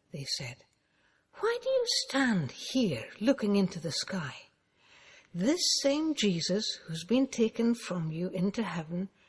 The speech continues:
will come back in the same way you've seen him go into heaven." Then they returned to Jerusalem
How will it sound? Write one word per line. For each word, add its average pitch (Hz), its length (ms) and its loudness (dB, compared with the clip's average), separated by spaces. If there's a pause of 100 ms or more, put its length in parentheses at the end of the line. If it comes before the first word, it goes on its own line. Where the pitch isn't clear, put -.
(160)
will 175 200 -4
come 294 340 0
back 180 540 -4
in 165 160 -6
the 147 100 -10
same 247 440 2
way 202 140 4
you've 208 300 0 (100)
seen 202 180 2
him 208 180 2
go 175 380 -4 (220)
into 180 300 -2
heaven." 139 460 -8 (2500)
Then 285 400 2
they 247 200 6
returned 233 540 4
to 180 100 -4
Jerusalem 151 760 -6